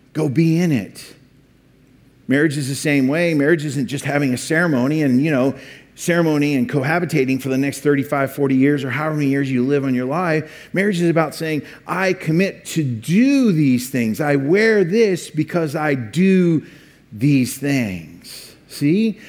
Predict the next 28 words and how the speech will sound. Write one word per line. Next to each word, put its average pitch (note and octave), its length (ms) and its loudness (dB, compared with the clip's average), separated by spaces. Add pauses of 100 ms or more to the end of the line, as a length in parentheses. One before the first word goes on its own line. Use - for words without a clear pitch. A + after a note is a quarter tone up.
(140)
Life G#3+ 240 0
is F#3 140 0
about E3 280 0
actions. G3+ 520 -2 (180)
You C4+ 200 2
all A#3+ 160 2
agree D3+ 260 4
with D3 140 0
me C#3 140 0
as B2 140 -4
well C#3 200 0
anyhow, E3 340 0
right? E3+ 380 0 (200)
When G3+ 120 2
we F#3+ 80 2
say A3+ 200 2
to G3 80 -2
someone, F3 560 0 (320)
you F#3 100 0
know, E3+ 220 0 (100)
"Your E3 140 2
words G#3+ 320 -2
are F#3 60 0
really F3+ 180 4
nice, F3 400 -4
but D#3+ 400 -2
your D3 440 0 (1000)
actions F#3 880 -2